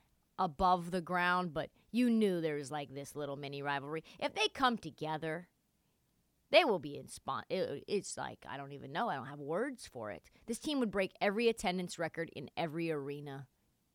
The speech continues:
every single game. It would be like Kobe and M J, or Bird and Magic playing on the same fucking team in their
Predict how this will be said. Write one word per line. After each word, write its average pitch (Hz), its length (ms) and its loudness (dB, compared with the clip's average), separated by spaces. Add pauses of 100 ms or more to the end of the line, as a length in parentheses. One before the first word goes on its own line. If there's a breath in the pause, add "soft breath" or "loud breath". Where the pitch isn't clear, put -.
(220)
every 156 320 -4
single 135 360 -8
game. 101 260 -12 (600)
It 247 100 6
would 269 140 4
be 220 140 4
like 170 220 0
Kobe 190 540 0 (500)
and 151 180 -8
M 135 180 -12
J, - 280 -14 (760 soft breath)
or 202 140 2
Bird 190 540 2 (280 soft breath)
and 165 220 -2
Magic 135 420 -10 (200 loud breath)
playing 247 280 6
on 220 120 2
the 160 80 -4
same 175 340 -2
fucking 143 380 -4
team 113 320 -10 (180 soft breath)
in 233 220 0
their 160 240 -2